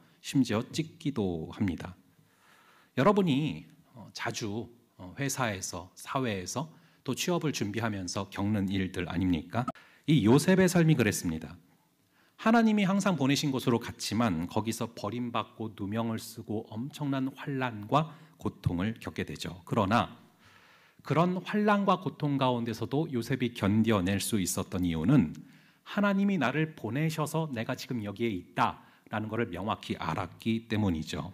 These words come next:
그래서 나중에 요셉이 자신을 팔아버린 형들과 재회하게 됐을 때 뭐라고 말합니까? "형들이 나를 팔아서 내가 여기에 있는 것이 아니라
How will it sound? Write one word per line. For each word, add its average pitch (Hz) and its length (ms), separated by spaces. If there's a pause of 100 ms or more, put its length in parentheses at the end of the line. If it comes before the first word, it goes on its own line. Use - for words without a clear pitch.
(120)
그래서 110 560 (840)
나중에 127 340
요셉이 113 640 (420)
자신을 185 520
팔아버린 180 500
형들과 139 440
재회하게 117 720
됐을 95 260
때 101 100
뭐라고 95 300
말합니까? 87 680 (560)
"형들이 170 720 (400)
나를 120 500 (460)
팔아서 190 440
내가 127 240
여기에 95 240
있는 90 200
것이 92 220
아니라 87 380